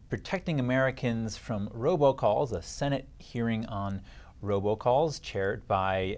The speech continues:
uh, U S Senator Ben Ray Lujan, a Democrat from New Mexico. Uh, he's the chair of the subcommittee on, uh, communications, media, and broadband. Um, we'll get back into that hearing,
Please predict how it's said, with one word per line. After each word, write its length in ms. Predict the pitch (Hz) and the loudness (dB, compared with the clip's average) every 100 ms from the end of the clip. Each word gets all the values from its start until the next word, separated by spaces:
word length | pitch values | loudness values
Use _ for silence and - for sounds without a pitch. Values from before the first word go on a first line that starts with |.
| 98 | -6
uh, 60 | 90 | -6
U 240 | 107 165 | 2 4
S 160 | 147 - | 6 4
Senator 380 | 135 135 123 | 4 8 6
Ben 340 | 98 127 139 139 | 6 4 4 4
Ray 140 | 131 | 4
Lujan, 560 | 113 113 120 104 110 101 | 2 -2 -4 -4 -4 -4
a 20 | |
Democrat 500 | 90 104 104 98 - | -4 -6 -4 -6 -6
from 160 | - 92 | -8 -8
New 80 | |
Mexico. 680 | 92 95 - 107 104 92 92 - - - - - | -6 -6 -6 -6 -2 0 0 -4 -16 -20 -14 -6
Uh, 160 | 87 | -6
he's 220 | 80 110 | -4 -6
the 80 | 95 | -6
chair 280 | - 113 101 | -4 2 2
of 40 | |
the 80 | 95 | 0
subcommittee 640 | - 104 98 104 95 92 95 | -2 -4 -2 -2 -2 -2 -4
on, 320 | 104 90 90 85 - - - - | -4 -4 -4 -8 -14 -18 -14 -4
uh, 140 | 85 - | -4 -2
communications, 680 | 160 156 151 143 135 139 113 | -2 0 2 2 2 0 0
media, 560 | 120 131 127 117 113 - | 0 4 6 6 2 -4
and 400 | - 113 110 104 - 110 | -6 -4 -2 -4 -8 -12
broadband. 880 | - 101 110 127 110 107 95 92 92 - - - - - | -6 0 2 2 0 -2 -2 -2 -4 -8 -16 -20 -18 -8
Um, 400 | 92 90 90 90 - - - - - | -4 -2 -2 -4 -10 -20 -20 -8 -2
we'll 120 | 113 | 2
get 200 | - 127 | 4 8
back 220 | 135 131 | 8 8
into 180 | 131 131 | 2 4
that 160 | 123 | 4
hearing, 560 | 117 131 131 131 131 | 4 0 2 2 0